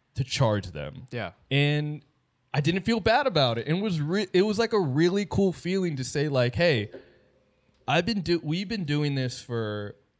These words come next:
Speaker 1: over a year and a half now, and we've put together quality material, something that's worth money to people." And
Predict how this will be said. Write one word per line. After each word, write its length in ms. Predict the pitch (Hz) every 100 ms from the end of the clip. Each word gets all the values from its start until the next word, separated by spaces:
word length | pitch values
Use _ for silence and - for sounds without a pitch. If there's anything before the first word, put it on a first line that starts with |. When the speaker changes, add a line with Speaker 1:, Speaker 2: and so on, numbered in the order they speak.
| _ _
Speaker 1:
over 680 | 147 175 160 160 156 147 135 - _
a 100 | 123
year 220 | 127 135
and 120 | 120 110
a 40 |
half 340 | 117 107 107
now, 420 | 131 80 69 - 139 - _ _ -
and 680 | 131 131 127 127 131 123 120 _ _ _ _
we've 560 | 139 160 156 151 147 139 _ _ -
put 160 | 190
together 480 | - 170 175 170 151 _ _ _
quality 600 | - 135 143 147 160 156
material, 680 | 151 131 - 143 139 113 98
something 280 | 92 147 165
that's 200 | 160 139
worth 440 | 117 110 127 156 123
money 500 | 110 110 123 127 113
to 120 | -
people." 480 | - 98 - 65 127 - _ _ -
And 580 | 123 123 120 117 117 110